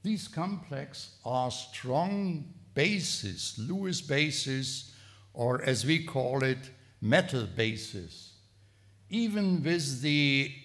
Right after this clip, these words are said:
weak acid ammonium cation, a protonation at the metal occurred.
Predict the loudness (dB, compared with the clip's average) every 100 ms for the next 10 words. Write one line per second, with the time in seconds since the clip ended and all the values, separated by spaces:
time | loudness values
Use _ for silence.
0 | -8 0 4 4 2 2 4 4 4 2
1 | 0 -4 -8 0 2 2 2 2 2 2
2 | 2 0 -4 -10 -6 -4 0 0 0 0
3 | -2 -4 -6 -14 -20 -20 -20 -16 -12 -10
4 | 2 4 4 4 4 4 4 0 -2 -2
5 | -4 -6 -4 -4 -4 -4 -6 -6 -4 -2
6 | 0